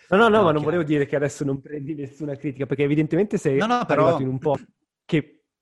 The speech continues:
Speaker 1: Vabbè, già su quei dieci-, diciassette persone del concorso che avevano fatto il primo di cui hai parlato, dove sei arrivato secondo?
Speaker 2: Sì, più, mi pare di sì, mi pare di sì.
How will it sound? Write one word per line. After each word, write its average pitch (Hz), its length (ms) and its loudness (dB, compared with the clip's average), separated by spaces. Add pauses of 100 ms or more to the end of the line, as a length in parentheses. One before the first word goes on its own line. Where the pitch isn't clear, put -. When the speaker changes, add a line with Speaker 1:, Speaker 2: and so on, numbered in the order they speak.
(120)
Speaker 1:
Vabbè, 135 340 -2
già 147 140 -2
su - 120 -14
quei 147 180 -6
dieci-, 123 260 -12
diciassette 147 400 -12
persone 147 260 -6
del 123 120 -6
concorso 131 440 -10
che 127 80 -12
avevano 123 220 -8
fatto 123 340 -14
il 117 100 -12
primo 123 420 -12
di 127 80 -12
cui 127 100 -12
hai 120 60 -10
parlato, 123 340 -10
dove 117 120 -14
sei 123 100 -16
arrivato 120 260 -12
secondo? 117 500 -14 (100)
Speaker 2:
Sì, 110 340 -14 (120)
più, 147 140 -14
mi 131 300 -8
pare 131 240 -6
di 127 60 -8
sì, 110 360 -12
mi 107 120 -18
pare 107 260 -18
di 104 60 -18
sì. - 140 -20